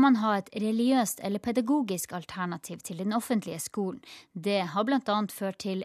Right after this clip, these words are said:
en stor økning av grunnskoler med Montessori-pedagogikk på småsteder der offentlig skole er lagt ned. Men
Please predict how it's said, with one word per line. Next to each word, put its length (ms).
en 80
stor 320
økning 480
av 80
grunnskoler 720
med 160
Montessori-pedagogikk 1300
på 80
småsteder 720
der 320
offentlig 400
skole 320
er 160
lagt 160
ned. 160
Men 260